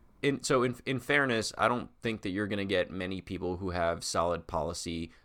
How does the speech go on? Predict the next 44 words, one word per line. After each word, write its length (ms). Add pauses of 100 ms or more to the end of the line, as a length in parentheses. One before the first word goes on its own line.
(100)
like, 320
proposals 800
down 380
on 220
paper 360
right 360
now, 300 (500)
you 140
know? 200 (300)
Uh, 380
and 200
I 100
don't 160
think 160
that 120
this 120
is 100
the 100
stage 280
in 80
the 80
game 160
that 120
people 200
start 200
laying 200
that 120
shit 200
out 160
anyway. 360 (400)
This 200
is 120
the 120
stage 240
in 80
the 80
game 260
where 140
people 320
start 260
making 320
the 80
case 540 (120)
for 420